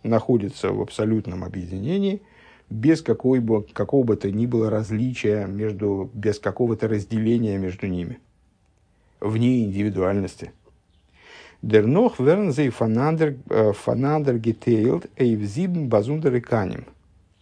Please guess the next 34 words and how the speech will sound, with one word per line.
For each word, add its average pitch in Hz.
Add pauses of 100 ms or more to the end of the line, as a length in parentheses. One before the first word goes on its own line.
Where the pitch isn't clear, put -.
Далее, 110
что 120
происходит? 117 (580)
Помните 107
стих, -
и, 104
мол, 92
вытянешь 98
ты -
из 95
этого, 101 (360)
шесть -
будут 104
выходить, 113 (440)
ше-, -
м, 110
шесть - (440)
ветвей 117
будут 123
исходить 117
из 117
этой 113
центральной 117
ветви. 101 (220)
Три 107
с -
од-, -
в -
одну 147
сторону, 135
три 101
в -
другую 156
сторону. 117